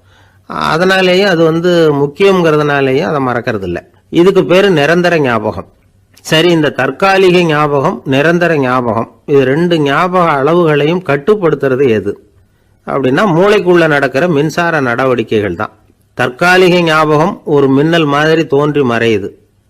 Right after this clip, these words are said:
நிரந்தர ஞாபகம் ஒரு படிவம் போல மூளையில படிஞ்சுடுது.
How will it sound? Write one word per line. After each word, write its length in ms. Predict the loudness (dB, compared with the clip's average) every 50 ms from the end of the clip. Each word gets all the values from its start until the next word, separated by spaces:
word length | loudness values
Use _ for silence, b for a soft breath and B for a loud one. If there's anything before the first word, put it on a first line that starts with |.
| _ -8 -4
நிரந்தர 440 | -2 0 0 2 2 2 2 2 2 0
ஞாபகம் 560 | 0 0 0 0 0 0 -2 -2 -2 -2 -4 -2
ஒரு 200 | 0 0 0 0 0
படிவம் 500 | -2 -2 0 2 2 4 4 2 2 0
போல 240 | 0 0 0 0 0
மூளையில 480 | 0 0 0 0 0 0 0 0 -2
படிஞ்சுடுது. 560 | -4 -4 -2 -2 0 0 0 0 -2 -2 -8